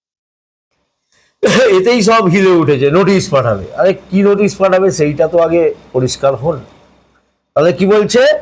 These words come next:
বলছে সহায়তার জন্য নির্বাচক, আহ, নির্বাচকরা সংশ্লিষ্ট বিএলওদের সাথে যোগাযোগ করতে পারে। যে সকল নির্বাচকরা গণনা ফর্মে প্রদত্ত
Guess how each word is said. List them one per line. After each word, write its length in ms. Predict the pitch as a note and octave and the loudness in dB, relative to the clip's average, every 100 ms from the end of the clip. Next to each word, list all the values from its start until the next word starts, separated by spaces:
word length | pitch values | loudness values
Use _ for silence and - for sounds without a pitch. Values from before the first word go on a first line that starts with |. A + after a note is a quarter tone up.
| - - _ _ _ _ _ _ _ - | -10 -20 _ _ _ _ _ _ _ -2
বলছে 640 | C3+ F3 F3+ G#3+ A#3 B3 B3+ | 0 0 0 0 2 2 0
সহায়তার 760 | - D#3+ F#3+ G3+ G3 A3 G#3 | 0 2 2 2 2 0 0
জন্য 360 | F#3 A3 A3 A#3 B3 C4+ C4 | 0 0 0 0 2 2 0
নির্বাচক, 640 | G3+ E3+ F3 F3+ F3 F#3+ F#3+ - _ _ _ _ - | 0 0 0 0 0 -4 -4 -10 _ _ _ _ -12
আহ, 460 | A2 B2 C3 C3 | -6 -4 -2 -2
নির্বাচকরা 1000 | C#3 E3+ F3 G3 F#3 G3+ G3 A#3 C#4+ D#4 - - _ _ _ _ _ | 0 0 2 0 0 0 0 0 0 -2 -10 -20 _ _ _ _ _
সংশ্লিষ্ট 840 | - D3 G3 - G3+ A#3+ A3+ - B3 B3+ C4+ C4+ | -4 -2 -2 -2 -2 0 -2 -2 0 2 2 0
বিএলওদের 1400 | G3 C#3 F#3+ A3+ A3+ F#3 G#3+ A3+ A3 F#3+ F#3+ D3+ E3+ E3+ | -2 -2 0 -2 -2 0 0 0 0 0 0 0 0 0
সাথে 420 | E3 C#3 C3+ E3+ A3 C#4 F#3+ | -2 -4 -2 0 2 2 0
যোগাযোগ 340 | G3+ F3+ C#3+ - | 0 0 -2 -6
করতে 220 | G#2+ G2+ | -10 -10
পারে। 160 | E2 - _ _ _ _ _ _ _ _ _ _ _ _ _ - - - - _ _ _ _ _ _ - | -20 -20 _ _ _ _ _ _ _ _ _ _ _ _ _ -20 -20 -20 -20 _ _ _ _ _ _ 0
যে 240 | B2 G3 | 2 2
সকল 540 | G3+ G#3+ A3 A#3+ B3 | 2 -2 0 0 2
নির্বাচকরা 800 | G#3+ F#3 F3 F3+ F#3+ F#3+ G#3 A#3+ | 0 0 0 0 0 0 0 0
গণনা 460 | A3 F3+ E3+ F3+ F#3+ | 0 0 0 0 0
ফর্মে 520 | E3+ F#3+ G3 A3+ C4 | 0 0 0 2 0
প্রদত্ত 640 | B3+ F3 E3+ F3+ - A#3 | 0 -2 0 -2 -2 0